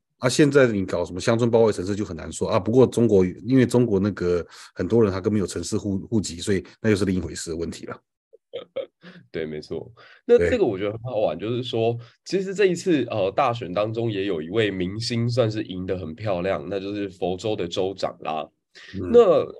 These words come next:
Speaker 2: 佛州其实很有趣哦，就是老师不知道还记不记得，大概在二零一六年、二零二零年，甚至更早，二零一二年的时候，有一种说法说，“得佛州者得天下”，因为佛罗里达算是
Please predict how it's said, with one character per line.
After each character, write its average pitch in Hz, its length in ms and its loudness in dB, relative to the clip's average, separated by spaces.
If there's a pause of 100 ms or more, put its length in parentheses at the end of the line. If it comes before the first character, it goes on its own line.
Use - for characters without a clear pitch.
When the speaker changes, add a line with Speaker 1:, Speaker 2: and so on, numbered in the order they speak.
Speaker 2:
佛 165 160 2
州 202 160 0
其 135 200 -6
实 117 100 -6
很 104 140 -2
有 95 160 -4
趣 90 240 -10
哦， 78 100 -6
就 92 100 -6
是 127 200 -4
老 95 160 2
师 143 80 -12
不 147 60 -12
知 165 40 2
道 160 60 2
还 123 100 -2
记 120 100 -10
不 110 80 -8
记 104 120 -14
得， 80 160 -6
大 127 120 2
概 131 80 2
在 131 160 0
二 139 180 -2
零 87 440 -6
一 127 180 -6
六 123 300 -2
年、 78 220 -8
二 120 140 0
零 98 180 -4
二 110 160 0
零 80 240 -10
年， 78 180 -6 (340)
甚 156 140 -2
至 151 40 -2
更 147 200 2
早， 76 360 -4
二 127 120 2
零 90 140 -4
一 117 160 -4
二 123 180 2
年 80 180 -8
的 80 80 -8
时 80 140 -10
候， 90 220 -2
有 95 100 0
一 - 20 0
种 113 160 -6
说 104 240 -4
法 113 220 -6
说 98 300 -2 (340)
，“得 131 180 4
佛 131 280 2
州 139 200 0
者 98 220 -6
得 76 220 -10
天 90 240 -6
下”， 87 200 -2 (140)
因 - 160 -4
为 151 100 2
佛 120 140 -4
罗 127 160 2
里 123 140 -4
达 85 280 -2
算 104 240 0
是 101 160 -10